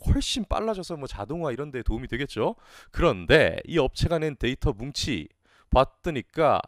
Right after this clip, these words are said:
에이아이 학습에 전혀 쓸 수 없는 쓰레기 데이터였다고 합니다. 어, 그냥 원래 정부의 요구는 A 등급에서부터 D 등급까지 이 계란 사진을 가지고 만 육천 장씩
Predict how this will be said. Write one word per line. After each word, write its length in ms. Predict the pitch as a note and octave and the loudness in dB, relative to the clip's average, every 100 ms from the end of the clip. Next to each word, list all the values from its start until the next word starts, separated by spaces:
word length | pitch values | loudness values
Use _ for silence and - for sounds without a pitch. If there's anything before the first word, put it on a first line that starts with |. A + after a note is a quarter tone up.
| - | -4
에이아이 300 | G#2+ C3 D3 | 0 2 2
학습에 340 | D3 - D3 G3 | 0 -4 -4 -2
전혀 340 | - A2 F#3 | 0 0 0
쓸 180 | - F#3+ | -4 -6
수 140 | - | -6
없는 160 | E3 F3 | -6 -6
쓰레기 440 | - - A#3+ A#3 | -6 -4 -2 0
데이터였다고 580 | G3 F3 E3+ D#3 D#3 D3+ | 0 0 0 0 0 -2
합니다. 480 | F3 F3+ A2+ D#2+ - _ _ - - - | 0 4 4 4 -4 _ _ -20 -20 -6
어, 340 | D3+ D3+ D3+ C#3 | -2 0 0 0
그냥 580 | - D3+ F3 F3 B2+ G2 G#2+ | -2 0 2 2 0 -2 0
원래 220 | G2 E3 | 2 2
정부의 720 | F3+ A2 B2+ C#3 C#3 C#3 A#2+ F2+ | 0 -4 -6 -4 0 0 0 -2
요구는 540 | F#2+ G2+ D3 A2+ D#2 _ - _ - | -6 -4 -4 -4 -8 _ -20 _ -2
A 200 | G#2+ E3+ | 0 2
등급에서부터 640 | G#3 F#3 F3+ D#3 D3+ C#3+ - | -2 -4 -4 -2 -4 -6 -8
D 180 | A2 | -8
등급까지 560 | B2+ F#3+ F3+ - C3 B2 | -8 -6 -6 -4 -4 -2
이 340 | G2+ F2+ G#2+ - _ | -4 -4 -8 -10 _
계란 240 | - B2+ | -2 0
사진을 300 | B2+ D3 D#3+ | -2 -6 -4
가지고 460 | A2+ F2+ F2+ A#2 E3+ - _ | -4 -6 -4 -4 -4 -8 _
만 360 | - F2 F3+ E3+ | 2 4 4 -4
육천 380 | A#2+ - F#3+ F3+ | -6 -4 -4 -4
장씩 420 | C3+ A#2+ D3 | -6 -6 -10